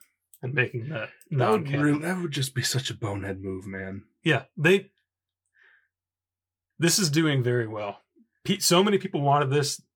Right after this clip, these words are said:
Speaker 1: The fans got what they want, wanted with this. It's doing well. It's received a lot of positive feedback. It'd be stupid not to follow up.
Speaker 2: I agree.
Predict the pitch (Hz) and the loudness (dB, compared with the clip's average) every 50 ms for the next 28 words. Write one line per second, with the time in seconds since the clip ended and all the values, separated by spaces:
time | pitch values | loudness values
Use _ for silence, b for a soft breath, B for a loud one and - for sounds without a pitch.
0 | _ _ _ _ _ _ _ - 143 131 - - - - - - - - 143 143 | _ _ _ _ _ _ _ -12 -12 -12 -12 -16 -20 -20 -20 -18 -4 0 2 2
1 | 151 156 156 135 139 143 139 135 131 131 135 123 110 110 107 107 107 110 _ _ | 4 2 2 2 2 2 2 2 0 0 -2 -2 -2 -4 -8 -10 -12 -16 _ _
2 | _ _ - - 131 120 113 104 101 120 - 147 143 127 131 120 107 104 - - | _ _ -6 -4 -4 -4 -4 -6 -10 -12 -8 -6 -6 -6 -4 -6 -8 -6 -6 -6
3 | - b b b b b b b b b _ _ _ - 127 - - 123 127 131 | -8 b b b b b b b b b _ _ _ -16 -14 -14 -6 0 0 2
4 | 143 139 131 117 120 117 117 113 110 104 - - 127 - - - 127 120 113 117 | 2 2 0 0 0 0 0 -2 -4 -6 -8 -8 -6 -6 -4 -4 -4 -4 -6 -6
5 | 113 113 117 131 131 131 131 120 - - - - 120 120 123 117 117 113 120 117 | -4 0 2 2 2 2 0 -2 -6 -6 -4 0 2 2 2 0 -2 -2 -4 -4
6 | 113 107 - - - _ _ _ _ _ _ _ _ _ _ _ _ _ _ _ | -4 -6 -10 -14 -18 _ _ _ _ _ _ _ _ _ _ _ _ _ _ _
7 | _ - - 151 151 151 131 147 147 143 147 156 - - - - - _ _ _ | _ -4 0 2 2 2 4 4 6 6 6 4 0 -8 -18 -20 -20 _ _ _
8 | _ _ _ _ _ _ _ _ _ _ _ _ _ _ _ _ _ _ _ _ | _ _ _ _ _ _ _ _ _ _ _ _ _ _ _ _ _ _ _ _
9 | _ _ _ _ _ 156 _ _ _ - 160 139 - 180 165 151 - - - - | _ _ _ _ _ -20 _ _ _ -14 -14 -10 -10 -6 -4 -2 -2 -2 0 -2
10 | 180 175 175 143 131 120 127 127 135 135 139 135 - - - 139 127 123 127 151 | -2 -2 -2 -4 -4 -4 -2 -2 -2 -2 -4 -6 -6 -4 -2 -2 0 0 -2 -4
11 | 156 135 B B B B B B B - - - 117 123 120 113 104 101 98 98 | -6 -6 B B B B B B B -2 2 4 4 4 4 2 -2 -2 -2 -2
12 | 101 | -2